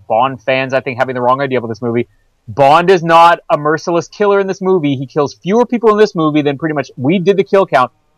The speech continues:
fewer people in this movie than any other movie he had. Certainly more than, like, anybody who followed, or less than anybody who followed.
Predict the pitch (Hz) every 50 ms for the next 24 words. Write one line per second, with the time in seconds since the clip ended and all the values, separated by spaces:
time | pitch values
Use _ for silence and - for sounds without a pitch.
0 | _ - 175 214 214 226 208 226 214 190 156 170 170 170 147 135 131 - _ _
1 | - 160 170 175 190 185 - _ _ _ _ _ _ _ _ _ _ - 165 160
2 | 175 160 160 170 175 165 165 156 139 151 147 131 143 147 139 113 101 101 101 110
3 | - _ _ _ _ _ _ _ - - 175 196 208 190 165 147 139 143 143 139
4 | 135 120 120 131 139 143 147 131 117 113 113 113 - 113 104 - - 151 143 143
5 | 139 117 123 117 98 104 95 - - 135 135 147 139 117 101 98 95 98 117 117
6 | 110 107 113 135 139 127 - - 123 117 107 110 107 104 - - 110 101 101 104
7 | 104